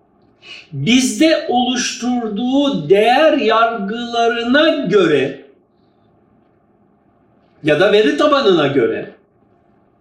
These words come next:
biz gelen bilgileri, biz değil beyin, gelen bilgileri değerlendiriyor.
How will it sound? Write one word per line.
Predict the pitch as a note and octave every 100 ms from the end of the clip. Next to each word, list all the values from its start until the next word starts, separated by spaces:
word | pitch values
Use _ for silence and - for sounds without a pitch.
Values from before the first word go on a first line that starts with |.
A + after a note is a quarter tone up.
| _ _ _ _ _ _ _ _ _ _ - - D3+
biz | E3+ E4+ F4 - - D3+
gelen | F#3+ B3 D#4 E4+ D#4 F3+ D3+
bilgileri, | A3+ A#3+ F#3 A#3 G#3+ G3 F3+ - - - - _ _ _ _ _ _ -
biz | F3+ F#3+ D#3+
değil | D3 C#3+
beyin, | E3+ C#3+ A#2+ - -
gelen | D3+ A3 B3 F3+
bilgileri | F3 D#3 E3+ F#3+ F#3+
değerlendiriyor. | F#3 D3+ D3 C3+ B2 -